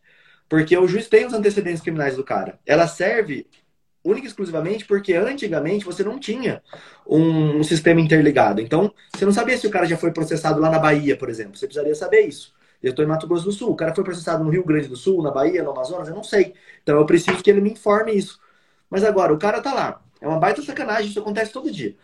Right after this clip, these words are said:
O cara tá lá com a folha de antecedentes na mão. Ele sabe que o cara tem outro processo. Aí ele pergunta pro cara,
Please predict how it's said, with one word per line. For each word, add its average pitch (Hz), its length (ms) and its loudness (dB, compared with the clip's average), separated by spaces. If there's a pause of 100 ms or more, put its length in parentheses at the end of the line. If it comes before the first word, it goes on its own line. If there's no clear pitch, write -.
(120)
O - 80 -2
cara 240 180 -2
tá 277 100 0
lá 214 100 4
com 196 120 -2
a - 20 -2
folha 269 240 2
de 320 80 2
antecedentes 269 500 -4
na 294 100 0
mão. 226 280 -2 (200)
Ele 202 140 -4
sabe 208 360 0
que 214 60 -6
o 214 60 -6
cara 190 160 -4
tem 190 160 -4
outro 180 140 -8
processo. 165 460 -6
Aí 160 80 -2
ele 208 60 -4
pergunta 226 220 4
pro 220 80 -4
cara, 196 280 -2